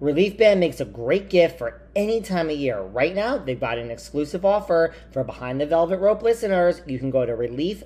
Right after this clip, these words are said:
band dot com and use promo code velvet. You'll receive twenty percent off plus free shipping and a no questions asked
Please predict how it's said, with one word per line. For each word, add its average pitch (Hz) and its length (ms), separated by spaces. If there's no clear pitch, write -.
band 147 500
dot 139 260
com 143 360
and 123 140
use 113 160
promo 190 480
code 147 380
velvet. 131 560
You'll 143 140
receive 123 340
twenty 170 380
percent 185 420
off 151 300
plus 107 240
free 156 340
shipping 160 500
and 117 140
a 113 80
no 160 500
questions 170 600
asked 131 320